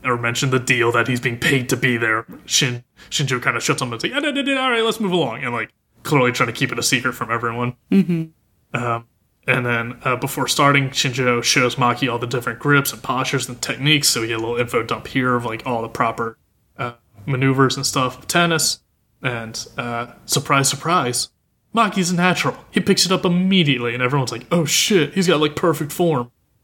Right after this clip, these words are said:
Speaker 1: Um, which is understandable. He's the protagonist. They have to.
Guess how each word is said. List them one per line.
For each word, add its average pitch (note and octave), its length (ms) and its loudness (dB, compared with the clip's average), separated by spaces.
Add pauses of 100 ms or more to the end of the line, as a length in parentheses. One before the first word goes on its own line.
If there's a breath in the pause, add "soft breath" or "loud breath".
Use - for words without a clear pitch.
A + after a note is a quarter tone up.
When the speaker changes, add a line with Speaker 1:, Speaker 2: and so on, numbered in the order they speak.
Speaker 1:
Um, A#2+ 300 -6 (380)
which C#3+ 120 -4
is D3+ 60 2
understandable. A#2+ 560 0
He's C#3 180 0
the B2 100 -4
protagonist. - 760 -4
They A#2+ 120 -2
have A#2+ 200 -2
to. - 60 -20